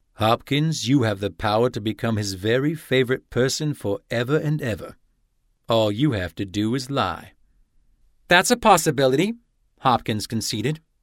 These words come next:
"But it seems to me like they are most likely related. The positioning of the bodies, their strange symmetry. These people died to create that monster." Sev nodded emphatically.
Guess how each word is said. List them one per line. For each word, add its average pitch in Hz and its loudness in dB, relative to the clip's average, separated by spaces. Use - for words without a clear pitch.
"But 233 8
it 185 4
seems 180 0
to 156 0
me 147 4
like 135 -2
they 147 2
are 143 4
most 139 -2
likely 160 0
related. 175 0
The 165 2
positioning 190 2
of 170 -2
the 170 2
bodies, 185 -2
their 165 4
strange 185 -2
symmetry. 214 0
These 226 2
people 247 2
died 156 2
to - -12
create 160 2
that 143 0
monster." 160 -2
Sev 165 4
nodded 120 2
emphatically. 123 -2